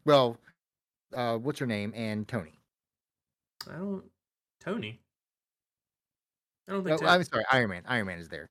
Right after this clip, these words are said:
Speaker 2: And I don't think
Speaker 1: Um,
Speaker 2: Tony's
Speaker 1: Tony's
Speaker 2: there.
Speaker 1: bodyguard. Tony's bodyguard.
Speaker 2: Tony's bodyguard, Iron Man, which,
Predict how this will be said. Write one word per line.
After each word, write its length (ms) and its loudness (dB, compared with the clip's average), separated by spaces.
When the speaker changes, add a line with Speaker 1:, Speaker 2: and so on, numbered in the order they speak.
Speaker 2:
And 120 -8
I 40 -4
don't 160 -6
think 140 -6
Speaker 1:
Um, 60 -10
Speaker 2:
Tony's 180 -4
Speaker 1:
Tony's 160 2
Speaker 2:
there. 60 -6
Speaker 1:
bodyguard. 460 0
Tony's 240 -2
bodyguard. 540 -2
Speaker 2:
Tony's 240 -8
bodyguard, 420 -4
Iron 240 -6
Man, 280 -14
which, 400 -10